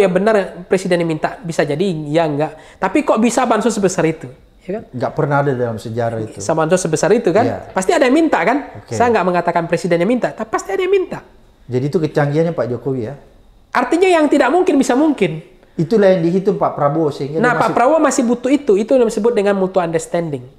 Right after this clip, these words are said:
Speaker 2: Hmm.
Speaker 1: Kayaknya kalau Pak Prabowo sendiri, jangan-jangan ini anggaran yang makan siang ini disandra gitu. Hanya program dia itu kan program,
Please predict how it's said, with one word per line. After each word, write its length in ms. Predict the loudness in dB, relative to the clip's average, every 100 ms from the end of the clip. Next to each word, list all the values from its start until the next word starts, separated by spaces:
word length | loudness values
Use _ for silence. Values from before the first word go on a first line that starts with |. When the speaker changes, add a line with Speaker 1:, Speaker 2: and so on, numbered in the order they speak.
| -20 _
Speaker 2:
Hmm. 400 | -10 -8 -6 -6
Speaker 1:
Kayaknya 320 | -2 0 2 2
kalau 240 | 2 2
Pak 160 | 0 0
Prabowo 160 | 2
sendiri, 480 | 2 2 2 2 2
jangan-jangan 480 | 0 2 2 2 2 2
ini 160 | 0
anggaran 560 | -2 0 2 4 2 2
yang 320 | 2 0 -2
makan 240 | -2 0
siang 240 | 0 0 2
ini 160 | 2
disandra 400 | 2 0 2 0 0
gitu. 160 | -4 -8 -16 _ _ _ _ _ -2
Hanya 240 | 0 2 2
program 480 | 2 2 2 2 4
dia 160 | 4 4
itu 160 | 2
kan 160 | 0 2
program, 480 | 2 2 2 0